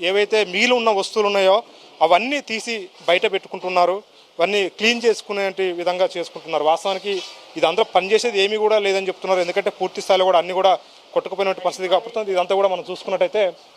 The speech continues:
ప్రింటర్, ఇది టోటల్ ప్రింటర్ కూడా ఇట్లా ఉండిపోయినాయి. కొన్ని ఐటమ్స్ మొత్తం కూడా చూసుకున్నట్టయితే అందు-,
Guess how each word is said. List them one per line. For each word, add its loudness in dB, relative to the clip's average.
ప్రింటర్, 2
ఇది -6
టోటల్ 0
ప్రింటర్ -2
కూడా 2
ఇట్లా -2
ఉండిపోయినాయి. -4
కొన్ని -2
ఐటమ్స్ -6
మొత్తం -8
కూడా -4
చూసుకున్నట్టయితే -8
అందు-, -4